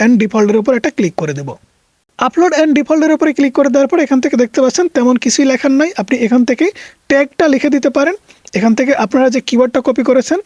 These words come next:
সেই কিওয়ার্ডগুলোই কিন্তু আপনি এখানে ট্যাগ হিসাবে দিতে পারেন। তো আমরা এই কিওয়ার্ডগুলোই দিয়ে দিচ্ছি। কিওয়ার্ডগুলো দিয়ে দেওয়ার পরে আমাদের যে কাজটা করতে হবে সেটা হচ্ছে এখানে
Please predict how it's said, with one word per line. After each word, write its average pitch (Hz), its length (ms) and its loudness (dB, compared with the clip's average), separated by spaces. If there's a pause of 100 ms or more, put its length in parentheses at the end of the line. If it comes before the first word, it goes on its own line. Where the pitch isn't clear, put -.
(220)
সেই 285 240 -2
কিওয়ার্ডগুলোই 262 500 2
কিন্তু 311 220 0
আপনি 247 180 0
এখানে 269 180 0
ট্যাগ 214 220 -2
হিসাবে 233 300 0
দিতে 196 220 -2
পারেন। 143 240 -4 (360)
তো - 80 -2
আমরা 240 200 2
এই 233 180 2
কিওয়ার্ডগুলোই 247 480 0
দিয়ে 254 180 0
দিচ্ছি। 254 280 -2 (640)
কিওয়ার্ডগুলো 254 460 2
দিয়ে 254 220 2
দেওয়ার 269 180 2
পরে 311 160 0
আমাদের 254 280 0
যে 254 80 0
কাজটা 254 280 -2
করতে 233 240 0
হবে 254 100 0
সেটা 240 240 -2
হচ্ছে 254 220 0
এখানে 262 280 0